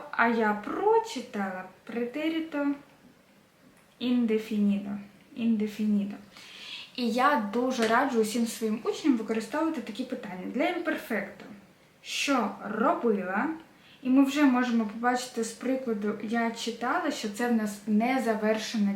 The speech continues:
дія. Тобто процес почався, я почала там читати якусь книгу, і от її читала, читала, читала, і, як бачите, точки Б немає. Тобто якогось логічного завершення в цьому часі просто немає.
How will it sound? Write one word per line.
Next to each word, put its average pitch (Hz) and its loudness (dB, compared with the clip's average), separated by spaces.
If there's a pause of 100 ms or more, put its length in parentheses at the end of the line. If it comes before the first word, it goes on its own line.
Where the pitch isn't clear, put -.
дія. 196 2 (420)
Тобто 233 0
процес 262 0
почався, 233 0
я 269 4
почала 233 0
там 254 0
читати 311 -4
якусь 302 -6
книгу, 294 2
і 302 0
от 262 2
її 208 2
читала, 214 0
читала, 311 0
читала, 370 -2 (320)
і, 233 -6
як 220 2
бачите, 277 0
точки 220 -2
Б 208 2
немає. 220 2
Тобто 214 -8
якогось 208 0 (440)
логічного 214 0
завершення 320 2 (340)
в - -18
цьому 226 0
часі 262 -2
просто 202 -4
немає. 208 2